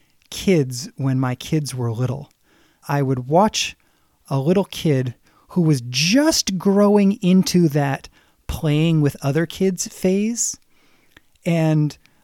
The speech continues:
you know, the little kid would go and try to treat the, some other little kid like a doll, moving the arms or trying to position them or whatever.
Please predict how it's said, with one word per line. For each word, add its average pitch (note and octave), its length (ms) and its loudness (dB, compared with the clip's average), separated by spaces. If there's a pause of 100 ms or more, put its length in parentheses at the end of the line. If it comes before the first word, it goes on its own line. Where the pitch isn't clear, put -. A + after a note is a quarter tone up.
you F#3+ 140 -2
know, D3 120 2
the D3 120 2
little A3+ 200 2
kid G#3 500 0
would D#3 180 0
go E3 360 6
and C#3+ 240 0
try D3 320 0
to C3 580 0 (500)
treat B3+ 460 0
the, F#3+ 400 -2 (280)
some G#3+ 440 4
other F3+ 280 4
little E3+ 200 2
kid B2+ 460 0 (360)
like C#3+ 300 0
a D3 40 2
doll, B2+ 560 -4 (380)
moving F#3+ 720 4 (160)
the C#3+ 220 -4
arms F#3+ 840 4
or C3 560 0 (380)
trying F#3 420 2
to - 100 -8
position F3 640 2
them D#3+ 460 2 (280)
or C#3 140 2
whatever. C3 680 2